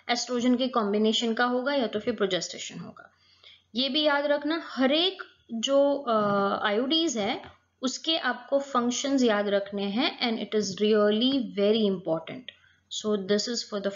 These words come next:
first generation। अब आईयूडीज का हम importance देखते हैं। Generally लोग, अ, अगर female,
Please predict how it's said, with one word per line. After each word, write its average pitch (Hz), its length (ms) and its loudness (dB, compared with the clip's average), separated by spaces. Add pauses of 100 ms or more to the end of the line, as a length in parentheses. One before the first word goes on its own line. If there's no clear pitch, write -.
first 165 260 -2
generation। - 560 -10 (1300)
अब 214 140 2
आईयूडीज 285 440 2
का 330 120 -2
हम 311 240 2
importance 254 600 2
देखते 285 320 -2
हैं। 392 120 -2 (2000)
Generally 302 540 4
लोग, 302 360 4
अ, 226 600 4
अगर 269 200 4
female, 269 640 0